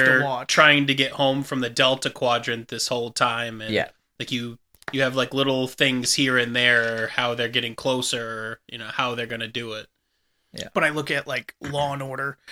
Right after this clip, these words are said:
Speaker 2: in the sense of you could go watch any episode of Law and Order. There are things that have happened that got them to this point, but you can kind of watch an episode and not really need to know all the background. And that was kind of their point behind most of the T V shows back then,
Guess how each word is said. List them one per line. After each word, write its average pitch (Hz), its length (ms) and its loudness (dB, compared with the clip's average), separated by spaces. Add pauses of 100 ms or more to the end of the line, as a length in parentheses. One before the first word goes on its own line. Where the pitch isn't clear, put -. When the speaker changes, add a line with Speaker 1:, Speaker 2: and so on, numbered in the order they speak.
(140)
Speaker 2:
in - 80 -6
the 139 80 -4
sense 139 300 -6
of 127 140 -6
you 143 100 -6
could 139 180 -6
go 139 140 -4
watch 135 380 -4 (100)
any 175 260 6
episode 147 360 -4
of 139 80 -6
Law 135 160 -6
and 135 80 -6
Order. 127 260 -4
There 143 220 0
are 123 40 -6
things 151 300 -4
that 135 80 -6
have 123 140 -6
happened 139 580 0 (300)
that 131 240 -6
got 135 240 -2
them 147 160 -4
to 160 100 -4
this 160 180 -2
point, 185 320 -6
but 143 120 -8
you 143 100 -8
can 156 80 -12
kind 156 240 -2
of 135 80 -6
watch 135 260 -4
an 139 80 -10
episode 131 540 -6
and 127 120 -14 (360)
not 220 180 -2
really 165 240 -4
need 151 200 -6
to 131 80 -6
know 127 180 -6
all 117 140 -6
the 113 80 -16
background. - 640 -6 (280)
And 143 120 -2
that 147 180 2
was 143 140 -8
kind 151 240 -2
of 135 80 -6
their 127 160 -8
point 165 440 -4
behind 131 420 -4
most 135 400 -6
of 139 60 -10
the 123 60 -12
T 160 200 -10
V 147 80 -8
shows 123 340 -4 (260)
back 123 280 -2
then, 135 400 -4